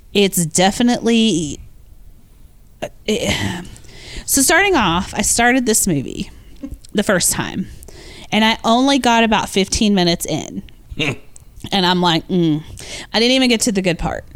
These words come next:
Speaker 1: So then I'm like, "I've gotta get through this movie." So I sat down and I was watching this movie.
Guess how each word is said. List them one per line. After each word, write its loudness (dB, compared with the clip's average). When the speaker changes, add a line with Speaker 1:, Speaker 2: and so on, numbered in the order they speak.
Speaker 1:
So 2
then 4
I'm 6
like, 4
"I've 0
gotta 2
get -2
through 0
this -2
movie." 4
So -2
I 0
sat 2
down 2
and 4
I 4
was 2
watching 4
this 2
movie. -2